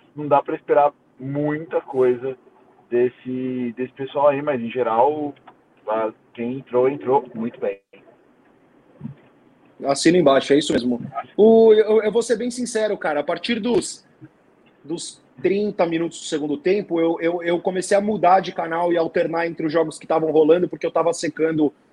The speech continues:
Speaker 2: o, o, o Grêmio, tava querendo que o Grêmio fosse pra Série B, né? Então, eu, eu não vi muito do final do jogo. Eu, eu tava mais acompanhando <laughs> a desgraça lá em, em Porto Alegre do que qualquer coisa. E foi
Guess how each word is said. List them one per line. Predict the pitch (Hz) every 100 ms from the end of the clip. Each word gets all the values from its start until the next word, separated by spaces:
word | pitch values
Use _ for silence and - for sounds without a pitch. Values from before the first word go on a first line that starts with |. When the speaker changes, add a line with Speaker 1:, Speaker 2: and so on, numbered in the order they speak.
| _
Speaker 2:
o, | 147 151 156
o, | 156
o |
Grêmio, | 151 151 202
tava | 147 147
querendo | 151 151
que | 151
o |
Grêmio | 147 160
fosse | 151 160 -
pra | 156
Série | 165 160
B, | 143 190
né? | 160
Então, | 151 165 170 165 143 _ _ -
eu, | 156
eu | 175 185
não | 220 220
vi | 165 214
muito | 202 233 196
do |
final | 190 185 180 170
do | 170
jogo. | 143 160 127 117
Eu, | 127 139
eu | 143
tava | 139 156
mais | 160 180 180
acompanhando | 180 175 175 185 226
<laughs> | 208 208
a | 202
desgraça | 143 190 196 196 202
lá | 185 190
em, | 180 - - -
em | 175
Porto | 165 190 190
Alegre | 175 175 185 190
do | -
que | 196
qualquer | 190 196 196
coisa. | 180 269 151
E |
foi | - 220 220